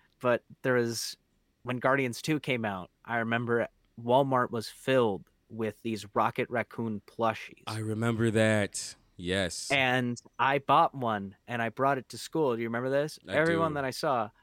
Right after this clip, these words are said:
Speaker 1: I was like, I, I, e-, every <laughs> friend of mine at school, I threw Rocket at him, and I threw, and I, I had him take a picture,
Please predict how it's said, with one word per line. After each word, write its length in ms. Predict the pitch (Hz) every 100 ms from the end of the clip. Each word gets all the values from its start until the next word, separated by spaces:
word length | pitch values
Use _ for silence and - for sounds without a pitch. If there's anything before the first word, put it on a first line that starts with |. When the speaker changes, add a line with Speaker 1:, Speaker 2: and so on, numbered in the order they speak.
| _ -
Speaker 1:
I 60 | 123
was 140 | 120
like, 140 | 123
I, 260 | 120 101 120 -
I, 120 | 139
e-, 40 | -
every 200 | 165 170
<laughs> 120 | -
friend 220 | 185 175
of 80 | 160
mine 260 | 143 143 135
at 120 | 123
school, 240 | - 143
I 100 | 123
threw 220 | - 127 127
Rocket 380 | 127 127 131
at 160 | 117 107
him, 160 | 110 110
and 80 | 107
I 80 |
threw, 280 | 107 120 117 -
and 160 | 110
I, 200 | 110 104 110
I 60 |
had 160 | 113 113
him 80 | 113
take 180 | 120 113
a 60 |
picture, 460 | - 117 - 98